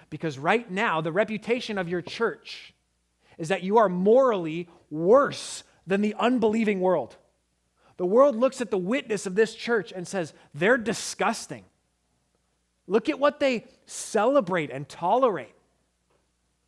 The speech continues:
Gross. Why would we ever listen to anything you have to say if following Jesus makes me people like this? Ew." Remove him for the sake of your witness to a watching, unbelieving world.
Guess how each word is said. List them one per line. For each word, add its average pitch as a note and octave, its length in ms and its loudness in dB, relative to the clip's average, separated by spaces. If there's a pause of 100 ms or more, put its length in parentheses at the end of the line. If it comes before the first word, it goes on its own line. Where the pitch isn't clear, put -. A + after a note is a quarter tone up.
(340)
Gross. A#3 560 -2
Why G3+ 140 2
would C#4+ 100 2
we C#4+ 100 0
ever B3+ 180 4
listen B3 280 0
to A3+ 80 -2
anything C4 360 -4
you B3 80 -2
have A3 160 0
to A3 80 0
say B3+ 320 2 (140)
if G#3 120 0
following A#3+ 360 4
Jesus B3 340 -4
makes G#3+ 200 -6
me A#3 100 -4
people A#3 260 0
like G#3 180 4
this? C#4 340 -2
Ew." D4+ 400 0 (1400)
Remove C#4+ 340 4
him B3+ 120 -2
for A#3 100 -6
the A3 100 -2
sake C4 240 2
of C#4 80 -2
your C4 140 -2
witness A#3 680 -4 (160)
to B3 120 2
a A#3+ 60 8
watching, C4+ 500 4
unbelieving C4 520 0
world. C#4 480 0